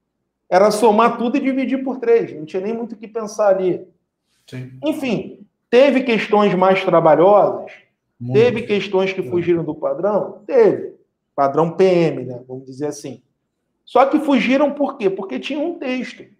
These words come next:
Speaker 1: E aí, na minha humilde opinião, acho que pegou aí pra vocês. Foi o psicológico. Quando você abriu a prova de matemática, você esperava uma coisa, você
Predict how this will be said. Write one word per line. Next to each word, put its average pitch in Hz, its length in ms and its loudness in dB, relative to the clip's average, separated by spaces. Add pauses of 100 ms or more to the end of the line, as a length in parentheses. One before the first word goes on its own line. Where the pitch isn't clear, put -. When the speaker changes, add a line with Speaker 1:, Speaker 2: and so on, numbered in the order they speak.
(920)
Speaker 1:
E 233 100 2
aí, 240 340 4
na 185 220 2
minha 226 220 0
humilde 247 340 -2
opinião, 262 540 2
acho 180 240 2
que 202 120 -14
pegou 202 380 0
aí 190 160 2
pra 185 160 -2
vocês. 185 480 -4 (400)
Foi 180 180 2
o 190 80 2
psicológico. 190 960 0 (500)
Quando 233 260 0
você 240 360 2
abriu 269 280 4
a 254 100 4
prova 247 280 -2
de 233 80 -8
matemática, 233 680 -2
você 156 240 -4
esperava 185 480 2
uma 240 160 0
coisa, 151 380 0
você - 260 -16